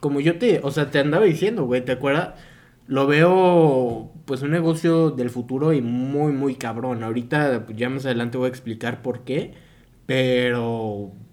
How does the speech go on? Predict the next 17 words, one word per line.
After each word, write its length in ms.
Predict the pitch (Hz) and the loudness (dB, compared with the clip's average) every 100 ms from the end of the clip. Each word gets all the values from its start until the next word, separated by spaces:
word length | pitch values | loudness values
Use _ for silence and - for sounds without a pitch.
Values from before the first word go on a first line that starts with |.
| - | -10
verga, 260 | 117 113 | -6 -4
o 40 | 110 | -4
sea, 220 | 113 110 | -4 -4
creo 160 | 127 127 | -4 -2
que 80 | |
va 80 | 139 | -2
a 20 | |
ser 80 | 135 | -2
una 120 | 139 131 | -4 -4
tendencia 380 | 117 117 123 | -4 -4 -4
muy, 220 | 120 135 139 | -2 -2 -2
muy 200 | 135 131 | -4 -4
fuerte 320 | 127 117 117 | -4 -4 -6
en, 100 | 113 | -8
en 220 | 101 107 | -8 -10
el 80 | 98 | -12
futuro. 380 | - 101 110 | -14 -10 -10